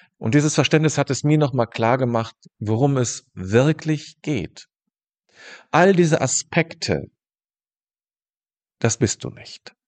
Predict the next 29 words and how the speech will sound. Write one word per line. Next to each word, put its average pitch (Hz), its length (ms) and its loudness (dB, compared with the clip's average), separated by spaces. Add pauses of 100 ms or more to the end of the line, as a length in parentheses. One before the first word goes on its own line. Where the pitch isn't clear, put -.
(580)
Das - 180 -2
bin 131 180 0
auch 98 120 -6
ich - 240 -8
nicht. - 280 -14 (1160)
Das 131 140 0
sind 156 260 4 (340)
Teile 135 720 2
von 85 200 -2
dir, 82 60 -2
ist - 120 -4
nur 147 160 2
ein 131 160 2
Teil, 156 240 2
ein 113 140 0
Fragment 120 1000 -4 (380)
von 82 340 -4
dir. 71 260 -10 (500)
Diese 139 180 4
Fragmente, 143 600 2
diese 104 260 -2
Teile 120 560 0 (260)
haben 131 240 2
sich 113 200 -4
gebildet 147 540 2
im 110 120 0
Laufe 113 280 2
deines 104 360 -6
Lebens. 98 640 -4